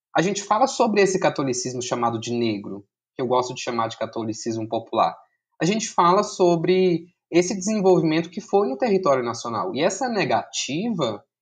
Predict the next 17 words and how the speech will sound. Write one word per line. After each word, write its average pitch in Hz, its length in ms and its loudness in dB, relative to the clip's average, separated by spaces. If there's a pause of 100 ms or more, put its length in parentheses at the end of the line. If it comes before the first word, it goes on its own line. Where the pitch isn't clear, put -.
(160)
historicamente, 156 720 0
é - 40 0
um 330 100 -2
prejuízo, 117 720 0 (160)
porque 170 220 2
essas 202 300 2
irmandades, 165 580 2
elas 214 260 2
eram 202 200 2
responsáveis 147 720 0
por 180 180 -4
comprar 233 560 0
cartas 147 380 0
de 123 60 -2
alforria 113 600 -2
de 110 140 -6
outros 110 460 -4